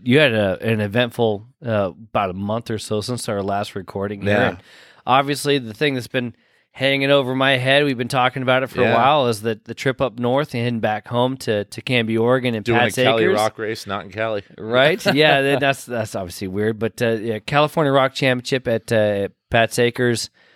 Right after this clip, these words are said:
Speaker 2: So that's been on your radar all year. That's been the plan.
Speaker 1: Yeah.
Speaker 2: But the biggest thing, too, is, and if anyone's listening to the show, that that's your home track. So it's
Speaker 1: Right.
Speaker 2: more than, and home track is, like, your childhood.
Speaker 1: Right.
Speaker 2: So
Speaker 1: It's, yeah, exactly. I,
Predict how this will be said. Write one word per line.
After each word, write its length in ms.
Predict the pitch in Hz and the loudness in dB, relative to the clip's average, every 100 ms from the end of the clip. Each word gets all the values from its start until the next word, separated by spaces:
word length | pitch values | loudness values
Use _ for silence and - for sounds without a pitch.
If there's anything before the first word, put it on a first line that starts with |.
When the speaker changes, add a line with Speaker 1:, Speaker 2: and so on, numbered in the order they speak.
| - | -12
Speaker 2:
So 280 | - 120 110 | 0 2 4
that's 240 | 117 123 | 2 2
been 160 | 135 127 | -2 0
on 160 | 123 | -2
your 320 | 117 117 107 - | -4 -6 -6 -2
radar 360 | 107 107 101 101 | 2 4 4 4
all 120 | 101 | 2
year. 200 | 90 90 | 2 2
That's 220 | 92 92 | 0 0
been 120 | 98 92 | -4 -4
the 40 | |
plan. 440 | - 87 82 82 - | -2 -4 -4 -6 -10
Speaker 1:
Yeah. 260 | 107 107 101 | 0 4 4
Speaker 2:
But 220 | 92 - _ - | 2 -2 _ -4
the 100 | 104 | 0
biggest 400 | 87 117 120 - | 2 2 0 -2
thing, 180 | 101 90 | -6 -6
too, 320 | - 113 101 | -2 2 2
is, 360 | 92 85 - - - | 0 -2 -8 -12 -10
and 100 | 92 | -4
if 240 | 95 92 - | -4 -4 -4
anyone's 300 | 95 95 87 | -2 -2 -2
listening 260 | 90 - 85 | -4 -2 -4
to 80 | |
the 20 | - | 0
show, 240 | 87 85 | 2 4
that 280 | 87 71 - - | 4 4 0 0
that's 240 | 92 - | 0 0
your 80 | 92 | -4
home 200 | 98 87 | -4 -4
track. 400 | - 87 67 - | -2 0 0 -4
So 220 | - 85 | 0 2
it's 100 | 101 87 | 4 2
Speaker 1:
Right. 100 | 104 | -2
Speaker 2:
more 300 | 110 113 110 | -2 0 2
than, 240 | 101 101 - - | 0 -4 -8 0
and 200 | 90 85 _ _ | 0 -2 _ _
home 180 | 117 107 | -4 -2
track 300 | - 98 - | 2 0 0
is, 100 | 87 | 0
like, 280 | 90 87 - - | 2 2 -2 -6
your 100 | 92 | -6
childhood. 580 | - 104 90 78 69 71 - - | -2 0 2 0 -6 -14 -20 -12
Speaker 1:
Right. 320 | 135 135 123 104 | 0 2 2 2
Speaker 2:
So 220 | 98 85 | 2 4
Speaker 1:
It's, 260 | 180 151 - | 4 2 -2
yeah, 220 | 165 147 | 2 2
exactly. 640 | 113 117 110 95 113 101 - | 4 2 0 0 -6 -6 -6
I, 240 | 127 | -6